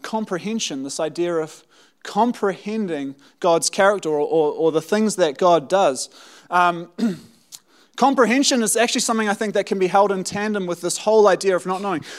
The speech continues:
It's like we can comprehend some of the things that God does. We can, we can see those things. We can, we can, you know, we've got these stories of, of encounter, uh, or miracles. We can,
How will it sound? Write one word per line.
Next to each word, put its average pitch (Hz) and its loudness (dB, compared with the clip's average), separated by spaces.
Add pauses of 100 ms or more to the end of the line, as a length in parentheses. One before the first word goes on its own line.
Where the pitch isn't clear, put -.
It's 202 0
like 208 4
we 226 2
can 220 2
comprehend 233 2 (220)
some 233 4
of 240 6
the 220 4
things 185 -2
that 151 0
God 151 2
does. 156 0
We 170 2
can, 170 -4
we 180 2
can 180 -4
see 240 4
those 196 2
things. 165 -6
We 180 2
can, 180 -2 (200)
we 185 6
can, - 0
you 196 2
know, 175 2
we've 180 4
got 214 4
these 202 0
stories 190 2
of, 151 0
of 151 -4
encounter, 175 -6 (320)
uh, 139 0
or 147 0
miracles. 202 0 (380)
We 175 4
can, 175 2